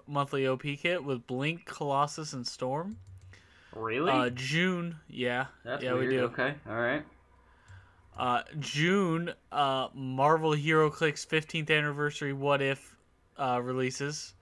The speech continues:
Speaker 2: That's pretty
Speaker 1: Uh,
Speaker 2: awesome.
Speaker 1: Booster Brick, s-, starter, uh, release day O P kit, uh,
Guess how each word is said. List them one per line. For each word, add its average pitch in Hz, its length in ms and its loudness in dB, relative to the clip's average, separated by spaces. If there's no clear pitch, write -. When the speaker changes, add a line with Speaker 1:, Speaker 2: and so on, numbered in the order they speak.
Speaker 2:
That's 92 200 -2
pretty 165 220 4
Speaker 1:
Uh, 123 60 6
Speaker 2:
awesome. 135 260 4
Speaker 1:
Booster 160 240 2
Brick, 165 560 4
s-, - 160 -12
starter, 156 760 4
uh, 123 320 0
release 139 300 2
day 147 240 4
O 139 120 4
P 156 220 -2
kit, 175 340 2
uh, 131 220 -2